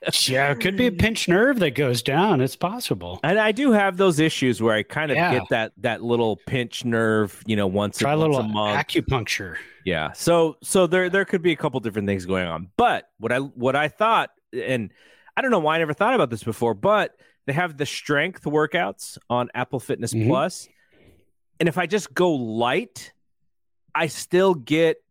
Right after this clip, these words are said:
Speaker 2: a little bit of that weightlifting rush that I, that is so
Speaker 1: Yeah.
Speaker 2: addictive. And so I think that's what I'm gonna do. And, s-, you know, I, I like the hit stuff. I don't, because of my knees, it's a little bit harder, uh,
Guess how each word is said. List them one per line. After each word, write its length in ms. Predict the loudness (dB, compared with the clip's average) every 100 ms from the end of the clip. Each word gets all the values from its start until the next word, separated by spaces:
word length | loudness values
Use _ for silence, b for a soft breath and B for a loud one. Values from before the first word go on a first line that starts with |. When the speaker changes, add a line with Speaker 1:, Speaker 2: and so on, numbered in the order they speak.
| -2
Speaker 2:
a 60 |
little 300 | 2 4 4 2
bit 140 | 0
of 120 | 2
that 200 | 2 0
weightlifting 640 | -2 -4 -2 -4 -2 -2 0
rush 520 | 0 2 0 -2 -12 -4
that 200 | -2 0
I, 140 | -4
that 180 | -4 -4
is 100 | -2
so 200 | 0 0
Speaker 1:
Yeah. 60 | 0
Speaker 2:
addictive. 560 | 0 -2 -2 -6 -6 _ B B B B
And 80 | 0
so 80 | 0
I 60 |
think 200 | 2 0
that's 180 | -2 0
what 100 | 0
I'm 100 | 0
gonna 160 | 0 -2
do. 380 | -2 -2 -4 _ _
And, 140 | -2 -2
s-, 220 | -4 -2
you 100 | 0
know, 180 | 0 0
I, 180 | -4 -6 _ -4
I 140 | -2
like 300 | 2 0 0
the 100 | 0
hit 240 | 2 0 -2
stuff. 480 | -2 2 2 0 -6 -4
I 100 | -2
don't, 520 | -2 -4 -8 -14 -4
because 320 | -2 0 0
of 60 | 2
my 120 | 0
knees, 340 | -2 -2 -2 -2
it's 120 | -4
a 60 | 0
little 180 | 2
bit 120 | 2 0
harder, 580 | 0 2 2 0 0 b b b b -4
uh, 160 | -2